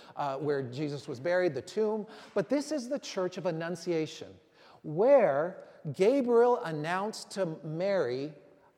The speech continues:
of the coming Messiah, that she would carry the Christ child. And so we have this next picture. It's one of the most famous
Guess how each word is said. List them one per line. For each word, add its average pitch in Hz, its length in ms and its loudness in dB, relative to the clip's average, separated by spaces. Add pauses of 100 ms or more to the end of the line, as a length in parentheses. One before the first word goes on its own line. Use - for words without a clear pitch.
of 156 440 0
the 151 120 0
coming 170 480 -4
Messiah, 147 480 -4
that 123 160 -4
she - 260 -4
would 214 240 2
carry 185 360 0
the 160 120 -2
Christ 151 500 -4
child. 123 560 -6 (380)
And 190 160 0
so 220 160 2
we 208 280 2
have 269 360 -2
this 247 200 -4
next 226 360 -4
picture. 190 340 -2
It's 202 220 -4
one 202 140 -4
of 190 80 -2
the 180 60 0
most 190 380 -2
famous 214 420 -2